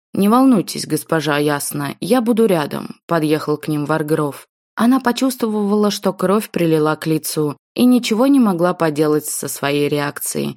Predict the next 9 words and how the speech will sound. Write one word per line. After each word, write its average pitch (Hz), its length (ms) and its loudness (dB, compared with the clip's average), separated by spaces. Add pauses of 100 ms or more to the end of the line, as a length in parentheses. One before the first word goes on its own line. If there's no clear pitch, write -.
(160)
Если 170 300 0
брат 170 260 0
что-то 156 340 -2
и 151 80 0
заметил, 190 560 0
то 196 180 -4
ничего 156 460 -2
не 160 120 0
сказал. 139 540 -4